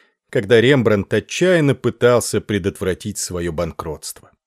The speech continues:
В тысяча шестьсот пятьдесят пятом и тысяча шестьсот пятьдесят шестом, когда столь многое угнетало его,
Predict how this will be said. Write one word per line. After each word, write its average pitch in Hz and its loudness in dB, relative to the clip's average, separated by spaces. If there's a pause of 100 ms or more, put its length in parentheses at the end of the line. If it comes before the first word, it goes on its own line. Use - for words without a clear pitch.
(880)
В - -20
тысяча 180 -4
шестьсот 127 -2
пятьдесят 101 -4
пятом 95 -2
и 95 -6
тысяча 127 -8
шестьсот 123 -4
пятьдесят 101 -4
шестом, 123 -2 (500)
когда 147 0
столь 170 2
многое 165 4
угнетало 131 4
его, 113 4